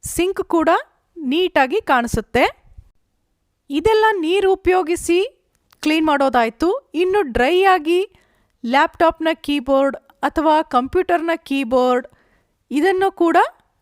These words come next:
ಹಳೆ ಬ್ರಷ್ನಿಂದ ಕ್ಲೀನ್ ಮಾಡಬಹುದು. ನಿಮಗೆಲ್ಲ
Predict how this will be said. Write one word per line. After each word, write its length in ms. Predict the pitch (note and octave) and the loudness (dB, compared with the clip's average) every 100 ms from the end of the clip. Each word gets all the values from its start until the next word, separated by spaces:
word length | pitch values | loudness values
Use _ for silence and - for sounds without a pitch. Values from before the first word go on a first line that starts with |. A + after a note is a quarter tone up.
| _ | _
ಹಳೆ 320 | - C#4 F4 | -2 2 2
ಬ್ರಷ್ನಿಂದ 520 | D4+ C#4+ - D4 C#4 F#4+ | 0 -2 -2 -4 0 0
ಕ್ಲೀನ್ 360 | B4 D4 C#4+ C4+ | 0 -2 0 2
ಮಾಡಬಹುದು. 840 | A#3+ A3+ A3 A#3 A#3+ A4+ - _ _ _ _ _ _ _ _ _ _ | 2 2 -2 -2 2 2 0 _ _ _ _ _ _ _ _ _ _
ನಿಮಗೆಲ್ಲ 500 | C#4 D#4+ A4 A4 A4 | -2 0 2 2 2